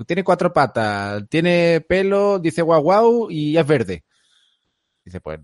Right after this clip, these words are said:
pues mira, no, no tengo ni idea de lo que es". Dice, "Pues un perro", dice, "chiquillo, verde". Dice, "No, es que se lo he dicho para despistar".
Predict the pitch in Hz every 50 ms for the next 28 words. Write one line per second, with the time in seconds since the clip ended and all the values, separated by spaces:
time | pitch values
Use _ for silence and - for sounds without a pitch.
0 | _ _ - 90 78 - 85 92 - 151 - 90 90 101 101 95 120 120 123 135
1 | 135 135 127 127 123 131 127 120 120 123 120 110 - 127 156 185 170 135 117 101
2 | 92 - - - 127 - - 131 123 120 104 - 95 107 123 - 151 160 175 160
3 | 156 160 139 - - 90 - - 92 - 110 113 139 120 104 123 131 143 143 190
4 | 240 247 _ _ _ _ - 127 131 165 - - 175 - 180 170 156 - - 156
5 | 151 135 117 - 110 101 - - - -